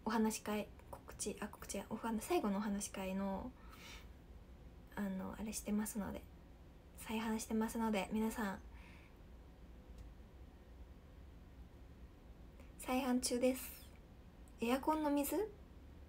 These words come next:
あ、わかんない。でも今してないかな。今してない。何だったんだ？一体。何だったんだ？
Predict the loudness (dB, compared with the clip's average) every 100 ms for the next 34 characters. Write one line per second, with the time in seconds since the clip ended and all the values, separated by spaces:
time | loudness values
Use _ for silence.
0 | -10 -8 -8 -10 -4 -2 -2 -6 -14 -14
1 | -14 -14 -14 -14 -16 -16 -14 -14 -14 -14
2 | -14 -2 0 2 4 4 4 4 2 0
3 | -6 -8 -10 -14 -16 -16 -14 -14 -14 -14
4 | -14 -16 -16 -16 -16 -14 -16 -16 -16 -16
5 | -14 -14 -14 -16 -14 -14 -16 -16 -14 -14
6 | -14 -16 -16 -16 -16 -14 -14 -14 -14 -14
7 | -14 -14 -2 4 4 4 2 2 0 -6
8 | -14 -14 -14 -14 -14 -14 -12 -14 -14 -14
9 | -14 -14 -16 -14 -14 -4 2 4 6 4
10 | 4 0 0 -2 -4 -16 -12 -10 -8 -2
11 | -2 -2 -8 -12 -14 -14 -14 -10 0 2
12 | 6 6 6 4 4 0